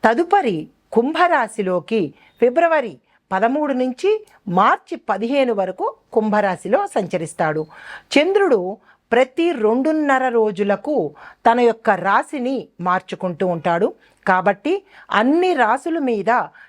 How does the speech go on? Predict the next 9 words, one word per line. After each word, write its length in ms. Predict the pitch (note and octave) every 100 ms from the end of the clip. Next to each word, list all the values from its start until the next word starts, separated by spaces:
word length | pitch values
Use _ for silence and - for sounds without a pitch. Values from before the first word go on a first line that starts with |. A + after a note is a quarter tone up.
| _ B3
చంద్ర 240 | D4 F4
ప్రభావము 760 | F#4+ B3 G#3 G#3+ F#3+ F#3+ B3 G3+ - _
ఎక్కువగా 480 | F#3+ - F3+ E3+ D4+ - F3+
ఉంటుంది. 480 | E3 E3 D#3 E3+ - - - -
శుక్రుడు 480 | - - G4 F4+ A3
మీనరాశిలో, 840 | G3 G#3 C4 C#4 C4 B3 A#3+ B3+ C4 _ _ _
మంగళుడు 540 | G3 B3 D4+ F#4 D#4 A3+
కుంభరాశిలో, 1000 | - G3+ A3 C4 B3+ B3+ A3+ A3+ A#3 A#3 _ _ -
బుధుడు 560 | F3+ A#3+ D4 D#4 A#3+